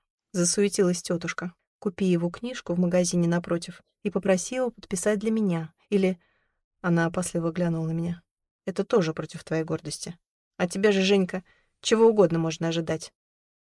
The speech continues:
«Да ну уж, ты совсем из меня какой-то перл гордыни делаешь»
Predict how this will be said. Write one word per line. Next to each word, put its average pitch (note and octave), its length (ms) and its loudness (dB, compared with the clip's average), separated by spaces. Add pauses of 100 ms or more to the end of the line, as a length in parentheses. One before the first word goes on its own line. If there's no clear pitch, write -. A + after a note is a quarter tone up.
(200)
«Да G3+ 300 4
ну G#3+ 260 4
уж, F3+ 160 -4
ты F#3 120 0
совсем G3 460 2
из E3 120 2
меня E3+ 260 0
какой-то F3+ 400 -2
перл E3+ 300 4
гордыни E3 480 0
делаешь» E3 460 -4